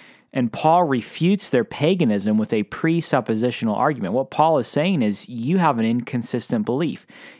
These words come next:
You are saying that we proceed from God, and yet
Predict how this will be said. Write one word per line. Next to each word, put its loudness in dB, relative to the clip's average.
You 0
are 4
saying 0
that 0
we 2
proceed -2
from -2
God, -2
and 0
yet 0